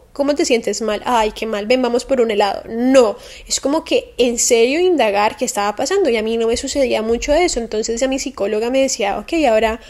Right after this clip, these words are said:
imagínate una niña externa, imagina a tu hermana con siete años, sola en su casa, sin tener con quién hablar, sin tener con quién jugar, sin tener otro tipo de, como sin poder compartir con sus padres tanto, sin poder abrirse tanto con sus hermanos", o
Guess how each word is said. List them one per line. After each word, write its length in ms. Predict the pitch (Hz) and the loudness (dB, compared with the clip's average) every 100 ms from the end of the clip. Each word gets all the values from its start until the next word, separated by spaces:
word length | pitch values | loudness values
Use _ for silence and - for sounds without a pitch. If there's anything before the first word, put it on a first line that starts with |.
| - - - | -20 -20 -10
imagínate 720 | 240 240 220 233 269 339 349 | -4 -2 -2 0 0 0 2
una 160 | 381 330 | 2 2
niña 320 | 302 285 269 | 0 0 0
externa, 600 | 277 - 285 247 247 240 | 0 0 2 2 2 -4
imagina 380 | 240 214 247 294 | -4 -6 -4 -2
a 60 | 320 | -2
tu 80 | |
hermana 360 | 311 262 233 247 | -2 -2 -2 -4
con 180 | 214 220 | -6 -4
siete 380 | - 254 262 320 | 0 0 2 2
años, 520 | 285 240 233 247 - - - | 2 2 0 -2 -4 -14 -10
sola 540 | - - 277 269 285 277 | -2 4 6 6 4 2
en 120 | 277 | -2
su 180 | 294 277 | -2 2
casa, 460 | 285 254 262 247 | 4 4 4 2
sin 180 | 254 247 | 2 -2
tener 280 | 240 233 240 | 0 -2 0
con 180 | 262 262 | -2 -2
quién 220 | 294 277 | 0 2
hablar, 480 | 285 277 254 226 233 | 4 6 6 4 2
sin 160 | 233 | -2
tener 320 | 233 208 208 | -2 -4 -4
con 140 | - 247 | -4 -4
quién 200 | 269 262 | -2 -2
jugar, 460 | 269 262 220 202 | 0 2 2 0
sin 160 | - 220 | -4 -6
tener 280 | 208 214 214 - - - | -4 -6 -6 -14 -16 -8
otro 360 | - 247 262 269 | 0 2 2 -2
tipo 260 | 277 269 262 | 0 4 6
de, 360 | 277 262 - - | 8 4 0 -2
como 200 | 262 247 | 0 0
sin 200 | - 277 | -2 0
poder 220 | 269 262 262 | 4 4 4
compartir 440 | 262 294 269 233 | 0 0 0 0
con 160 | 233 - | 0 0
sus 200 | 240 - | -4 -2
padres 380 | 214 208 208 | 0 0 -4
tanto, 440 | - 339 269 220 220 | -4 -2 0 0 0
sin 160 | 233 | -2
poder 360 | 220 214 214 214 | 0 2 2 0
abrirse 440 | 240 240 262 240 254 | 0 2 2 0 -2
tanto 320 | 240 240 262 | -2 -4 -2
con 140 | 240 | -2
sus 120 | 240 | -2
hermanos", 520 | 214 226 311 277 214 - | -2 0 0 2 0 0
o 200 | 220 | -2